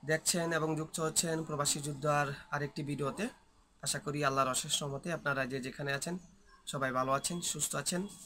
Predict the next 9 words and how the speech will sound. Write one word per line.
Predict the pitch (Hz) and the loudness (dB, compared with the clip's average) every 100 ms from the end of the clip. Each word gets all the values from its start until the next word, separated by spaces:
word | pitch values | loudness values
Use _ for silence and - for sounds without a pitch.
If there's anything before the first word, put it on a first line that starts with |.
| - - - | -20 -20 -6
নিরাপদে | 156 151 151 131 | 2 2 2 2
আছেন। | 123 - 127 127 - - - _ _ _ _ - | 0 0 -4 -10 -14 -20 -20 _ _ _ _ -6
আলহামদুলিল্লাহ, | 143 151 156 160 160 160 160 - - | -2 0 2 4 6 6 4 -2 -6
আপনাদের | - 139 139 | -4 -2 -2
জন্য | 143 139 | -2 -2
একটি | 151 | -4
গুড | 131 143 | -4 -4
নিউজ | 135 156 - | 0 0 2
রয়েছে। | 156 147 175 | 2 2 0